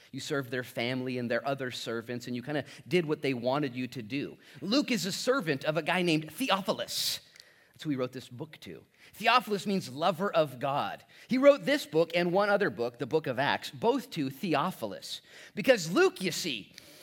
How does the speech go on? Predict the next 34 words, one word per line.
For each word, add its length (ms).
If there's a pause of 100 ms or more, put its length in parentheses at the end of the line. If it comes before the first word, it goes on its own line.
(120)
was 140
a 80
doctor. 440
He 120
would 140
inspect, 1120 (520)
and 140
he 100
would 140
weigh 400
evidences, 1120 (320)
and 80
he 80
would 100
ask 380
questions, 960 (240)
and 100
he 100
would 160
deduce 440
conclusions 880
and 140
then 100
write 240
prescriptions, 800 (260)
like 120
a 40
doctor 300
would 180
do. 240 (320)
And 200
Luke, 260
when 120
he 320